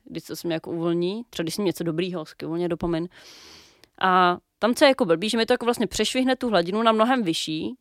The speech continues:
než bych já jakoby normálně měl mít. A potom je to jako blbý v tom, že mě to hrozně rychle jakoby klesne, jo? A zároveň ten dopamin se nezvládne tak rychle obměňovat v tom těle, že jo? Není ho nekonečný množství.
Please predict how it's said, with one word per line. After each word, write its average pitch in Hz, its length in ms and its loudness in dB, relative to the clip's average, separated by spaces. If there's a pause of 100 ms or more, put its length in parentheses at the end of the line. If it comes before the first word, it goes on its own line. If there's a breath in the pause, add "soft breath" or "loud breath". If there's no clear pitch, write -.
než 180 160 -2
bych 214 240 -2 (400)
já 190 200 4
jakoby 196 360 2 (1000)
normálně 226 540 4
měl 208 220 0
mít. 147 320 -4 (680 soft breath)
A 175 80 -14
potom 240 320 2 (160)
je 208 80 -2
to 240 80 4
jako 233 200 4
blbý 214 220 2
v - 60 -8
tom, 214 160 0
že 214 160 2 (180)
mě 196 160 -4
to 214 120 -2
hrozně 214 260 0
rychle 208 220 0
jakoby 208 280 0
klesne, - 500 -6 (260)
jo? 160 200 -4
A 202 60 0
zároveň 202 360 6
ten 220 100 2
dopamin 202 340 2
se 220 60 -2
nezvládne 214 380 6
tak 214 160 2
rychle 208 220 0
obměňovat 156 460 -2
v - 40 -20
tom 160 140 -2
těle, 175 240 0
že 185 80 0
jo? 196 60 4
Není 160 160 4
ho 190 80 2
nekonečný 180 500 0
množství. 185 520 -6